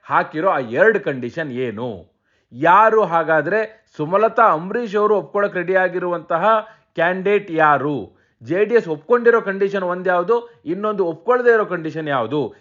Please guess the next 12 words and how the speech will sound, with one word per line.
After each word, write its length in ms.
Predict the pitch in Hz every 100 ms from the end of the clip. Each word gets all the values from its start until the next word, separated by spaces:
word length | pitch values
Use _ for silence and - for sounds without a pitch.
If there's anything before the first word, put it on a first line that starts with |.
| -
ಎಸ್, 160 | 208
ಈ 160 | 185 185
ಎಲ್ಲ 420 | 196 254 285 294 277
ಡೀಟೇಲ್ಸ್‌ನ, 480 | 220 170 160 - 113 80 _ _ _ _ _ _
ಕಂಪ್ಲೀಟ್ 600 | - 247 240 277 320 240
ಪಿಕ್ಚರ್ನ 360 | 240 - 208 165
ಇವ್ 260 | 165 190
ನೋಡಿ, 200 | 214 240
ಇದೊಂದು 640 | 254 233 240 233 196 214 - _ -
ಫೈನಲ್ 380 | 202 277 285 -
ಪಿಕ್ಚರ್ 280 | 220 214
ಅನ್ಕೊಳ್ಳಿ, 380 | 185 147 101 -